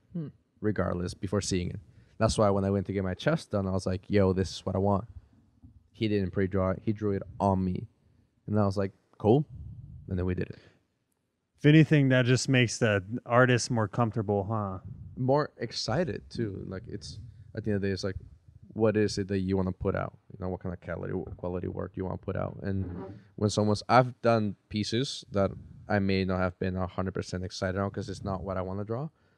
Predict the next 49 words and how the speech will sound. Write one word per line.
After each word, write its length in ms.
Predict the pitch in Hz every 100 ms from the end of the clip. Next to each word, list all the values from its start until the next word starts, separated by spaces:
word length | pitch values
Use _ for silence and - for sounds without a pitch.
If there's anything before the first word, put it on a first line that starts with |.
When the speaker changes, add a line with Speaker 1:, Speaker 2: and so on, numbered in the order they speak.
| _ _
Speaker 2:
but 120 | 143
I'll 80 | 139
give 160 | 117 113
it 60 |
my 120 | 95 95
best 380 | 110 123 -
'cause 180 | - 101
it's 240 | 95 - -
my 140 | 92
client. 440 | - 92 92 90
And 120 | - 98
I'm 80 |
like, 160 | 98 113
"Yeah, 140 | 131
I 20 | 95
want 220 | 104 101
you 100 | 95
to 100 | 98
be 120 | 98
happy 260 | 85 90 92
with 140 | 92
what 160 | 95 95
you're 80 |
walking 280 | 92 92 90
away 200 | 92 98
with." 200 | 101 98 - - - _ _ _ _ _ _ _ _
But 140 | - 98
the, 60 |
Speaker 1:
I'm 60 | 104
Speaker 2:
you 80 | 107
can 140 | 117 120
Speaker 1:
excited 140 | -
Speaker 2:
tell. 160 | 104 95
Speaker 1:
about 180 | 95 110
this. 220 | - - - _ _ _ _ _ _ _ _ - -
Speaker 2:
Huh? 160 | 117 170 _ _ _ _
Speaker 1:
I'm 140 | 185
just 140 | 170 151
looking 200 | 160 156
at, 80 | 143
I'm, 120 | 156
I'm 200 | 185 202
excited 360 | 190 - 139 127
about 280 | 127 110 -
this. 140 | 120
This 200 | 151 151
is, 280 | 165 151 -
this 160 | - -
is 240 | 139 -